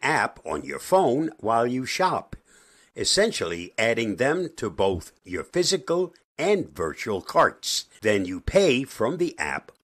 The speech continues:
on your way out. This is a nice middle ground that also makes it easier to see your running order total, but doing it all online is still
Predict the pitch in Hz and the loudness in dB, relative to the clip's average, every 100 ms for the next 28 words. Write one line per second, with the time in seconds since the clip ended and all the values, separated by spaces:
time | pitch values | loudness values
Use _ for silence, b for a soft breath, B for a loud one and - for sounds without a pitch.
0 | _ 120 98 113 - 110 143 127 73 80 | _ 0 2 0 -6 -2 0 0 -2 -4
1 | 90 - 151 - - - _ _ _ _ | -4 0 0 0 -6 -18 _ _ _ _
2 | _ _ 90 110 143 - 78 82 92 147 | _ _ 0 2 2 0 -4 -2 2 2
3 | - - 92 90 87 127 151 117 76 67 | 0 -4 -2 -2 -2 2 2 2 -2 -10
4 | - _ - 80 - 123 165 - 73 73 | -20 _ -8 -6 -2 0 0 -2 -6 -8
5 | - 85 76 95 90 147 196 151 98 73 | -10 -10 -8 -10 -10 -6 -2 -2 -4 -4
6 | 76 - - 143 - 175 151 147 104 113 | -8 -10 -4 0 2 2 0 -2 -4 2
7 | 160 101 95 95 101 131 180 120 80 - | 2 4 2 0 -2 2 4 4 -2 -8
8 | 90 78 87 104 b b b - 92 - | -8 -6 -8 -12 b b b -4 -4 -4
9 | 85 85 165 135 82 85 107 - _ 90 | -10 2 4 4 2 0 0 0 _ -2
10 | 82 90 90 - 64 69 80 104 110 127 | 2 2 -2 -6 -10 -8 -2 2 2 0
11 | - _ - 147 - - 62 62 | -4 _ -6 -2 -2 -2 -12 -14